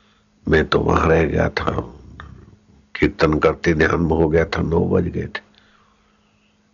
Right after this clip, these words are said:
बोले, "यहाँ पूछो फलाने से, फलाने से, सबने कहा आपने तो गहने दिए।"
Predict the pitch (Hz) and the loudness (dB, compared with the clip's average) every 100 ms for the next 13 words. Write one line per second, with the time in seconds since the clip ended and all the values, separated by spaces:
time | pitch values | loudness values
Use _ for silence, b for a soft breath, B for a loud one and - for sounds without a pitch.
0 | _ _ _ _ _ _ - - - - | _ _ _ _ _ _ -10 -10 -10 -8
1 | 69 78 71 64 62 69 80 71 82 82 | -4 0 0 0 0 2 0 0 0 0
2 | - 92 82 80 80 78 82 - 80 - | 2 0 0 0 2 2 0 0 -2 0
3 | 78 78 80 85 80 82 - 76 78 90 | 0 0 0 -2 -4 -6 0 2 4 2
4 | 90 92 90 90 - 85 92 82 90 90 | 2 0 0 0 0 2 2 2 2 2
5 | 92 101 101 101 | 0 0 0 -2